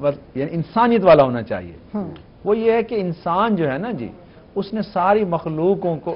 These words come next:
Speaker 1: सारी मखलूकात जितनी भी इस कायनात में, उस सब के ऊपर इसको control हासिल है, इसको
Speaker 2: बिल्कुल।
Speaker 1: तस्खीर इसने किया।
Speaker 2: हम्म।
Speaker 1: अब उसमें वो जानवर जो इसकी जेर दस्त हैं,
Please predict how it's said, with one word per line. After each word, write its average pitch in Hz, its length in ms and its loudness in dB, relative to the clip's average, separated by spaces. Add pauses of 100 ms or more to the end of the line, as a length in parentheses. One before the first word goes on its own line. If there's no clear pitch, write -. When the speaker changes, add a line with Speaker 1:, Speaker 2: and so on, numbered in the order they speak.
Speaker 1:
सारी 240 360 0
मखलूकात 135 520 -2
जितनी 254 220 -4
भी 214 60 4
इस 151 60 0
कायनात 117 380 -4
में, 110 80 -14
उस - 340 -16
सब 220 240 -2
के 196 80 -2
ऊपर 180 180 0
इसको 190 200 -2
control 156 380 2
हासिल 92 240 -2
है, 65 100 -18 (120)
इसको - 120 -6
Speaker 2:
बिल्कुल। 240 180 0
Speaker 1:
तस्खीर 139 300 -6
इसने 117 220 -8
किया। - 420 -12
Speaker 2:
हम्म। 185 120 -8 (440)
Speaker 1:
अब 254 140 0
उसमें 233 320 -6
वो 214 180 4
जानवर 151 420 0
जो 170 320 -2
इसकी 185 340 -4
जेर 165 220 2
दस्त 151 300 0
हैं, 98 260 -12